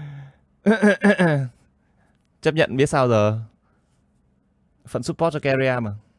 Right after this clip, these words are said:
Quá trời. Bắt nhỏ đi ăn rồng mình ạ.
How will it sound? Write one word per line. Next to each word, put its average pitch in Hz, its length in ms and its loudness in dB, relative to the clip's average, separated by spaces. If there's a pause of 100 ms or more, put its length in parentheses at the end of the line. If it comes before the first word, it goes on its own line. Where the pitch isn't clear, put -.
(2000)
Quá 170 140 -6
trời. 117 320 0 (1300)
Bắt - 200 -4
nhỏ 117 240 0
đi 123 60 0
ăn 139 140 0
rồng 117 220 2
mình 110 180 0
ạ. 104 120 -6